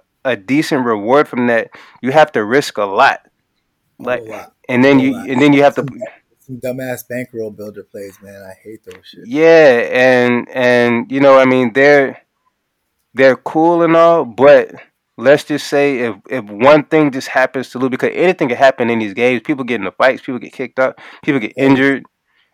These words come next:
Speaker 1: and the next thing you
Speaker 2: Yeah.
Speaker 1: know, your entire ticket that you had to put damn near five hundred up to win,
Speaker 2: Yeah.
Speaker 1: you know, maybe, like, a, a thousand or something like that, maybe, like, fifteen hundred,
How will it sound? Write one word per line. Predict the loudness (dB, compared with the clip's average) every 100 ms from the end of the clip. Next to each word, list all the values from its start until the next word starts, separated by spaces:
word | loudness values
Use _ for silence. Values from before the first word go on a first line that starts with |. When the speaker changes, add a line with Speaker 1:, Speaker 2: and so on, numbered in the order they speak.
| _
Speaker 1:
and | -2
the | 2
next | 4 2
thing | 0
you | 4
Speaker 2:
Yeah. |
Speaker 1:
know, | 4 4
your | 4 2
entire | 2 2 4 4
ticket | 4 -2 -2 -4 -4
that | -4 -2
you | 2
had | 4 4
to |
put | 0 -2 -4 -8 _ _ _ 2
damn | 4 6
near | 2
five | 2 4 6 6
hundred | 4 4 4
up | 4 2
to | -4
win, | 0 4 4 4 0 -6 _ _ _ _ _
Speaker 2:
Yeah. | -4 2
Speaker 1:
you |
know, | 4 4
maybe, | 4 2
like, | 0 -2 -6
a, | -14 -12
a | -8
thousand | 2 6 6 4 0
or |
something | 0 0 0
like | 0
that, | 0 0
maybe, | 0 -2
like, | -6 -6 -6
fifteen | -4 0 0
hundred, | 2 0 -2 -8